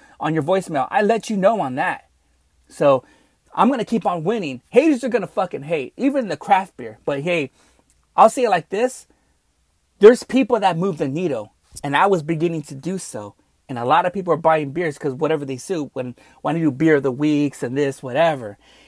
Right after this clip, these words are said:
And I know there are some people trying to figure out a way to not be friends with me and shit because they were scared, be like, "Hey, man, I have to unfollow you and this, like that, because I don't want them coming after me if, if I'm being supported to the Mega Man's podcast." I get it. 'Cause you guys are fucking scared.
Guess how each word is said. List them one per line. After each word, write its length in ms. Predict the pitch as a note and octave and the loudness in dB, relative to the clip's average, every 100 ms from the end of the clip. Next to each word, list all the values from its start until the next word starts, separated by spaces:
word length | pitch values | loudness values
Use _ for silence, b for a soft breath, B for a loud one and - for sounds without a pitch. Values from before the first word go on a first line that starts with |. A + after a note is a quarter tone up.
| b | b
And 140 | C#3 | -2
I 120 | G3+ A#3 | 0 4
know 280 | A3 A3 | 6 6
there 200 | G3 G3+ | 8 6
are 60 | G3+ | 6
some 440 | - G#3 G3+ G3 - | 4 4 4 -2 -6
people 640 | G3 G#3 - F#3+ F#3 F#3 B B B B B B B B B B B | -4 -2 0 4 4 2 B B B B B B B B B B B
trying 200 | - G3 | 2 2
to 60 | F3+ | 4
figure 260 | G#3 F#3+ | 4 6
out 120 | F3+ | 6
a 60 | F3+ | 4
way 260 | D3+ D#3+ E3+ | 4 2 2
to 140 | F3 | -2
not 220 | D#3 D3+ | 0 0
be 120 | D3 D3+ | -2 -6
friends 320 | - D#3 D#3 | -2 -2 -2
with 100 | D3+ | -4
me 280 | D3+ D3+ D3+ | -2 -2 -2
and 140 | C#3 | -4
shit 360 | - D#3+ D#3+ D3 | -4 2 4 2
because 360 | C#3+ E3 C3 | -2 -4 -2
they 80 | D#3 | 0
were 140 | D3+ | -2
scared, 400 | C#3+ - D#3 D3+ | -4 -6 -2 -2
be 80 | D3 | -2
like, 220 | C#3+ B2+ | -2 -2
"Hey, 140 | C#3+ D3+ | -2 -2
man, 180 | C#3+ C3+ | 0 -2
I 40 | |
have 120 | C#3+ | -2
to 100 | D#3+ | -2
unfollow 420 | B2+ D3 D3 D3 | 0 4 4 4
you 180 | D3+ D3 | 0 -2
and 140 | C#3 C#3+ | -2 -4
this, 160 | C#3+ | -4
like 200 | D3+ C#3+ | -4 -4
that, 160 | D#3 C#3 | -2 -4
because 260 | C3+ C3 | -6 -6
I 100 | C3 | -2
don't 100 | C#3 | -2
want 140 | C#3 C3 | -2 -6
them 120 | B2+ | -10
coming 280 | - D3 C3+ | -8 -6 -4
after 240 | C3 - | -6 -8
me 220 | B2 C#3 B2 | -6 -6 -6
if, 120 | A2 - | -10 -12
if 180 | C3+ B2+ | -10 -6
I'm 160 | C3 | -6
being 160 | C3 C3+ | -6 -8
supported 320 | C3 C3+ C3+ | -8 -8 -8
to 80 | - | -10
the 80 | B2 | -8
Mega 220 | B2+ B2+ | -6 -6
Man's 220 | B2 G#2+ | -10 -12
podcast." 560 | - E3 E3 C#3 A2+ - - | -4 -2 -2 -6 -12 -10 2
I 140 | G3+ | 4
get 200 | G#3 D#4+ | 4 4
it. 240 | B3 A#2+ - _ _ _ _ | 2 0 -12 _ _ _ _
'Cause 100 | D#3+ | 0
you 60 | G3 | 4
guys 160 | B3 | 4
are 40 | A3+ | 4
fucking 320 | C4+ A#3+ G3+ | 4 4 0
scared. 480 | - C4 C#4 D#3 | 4 6 6 4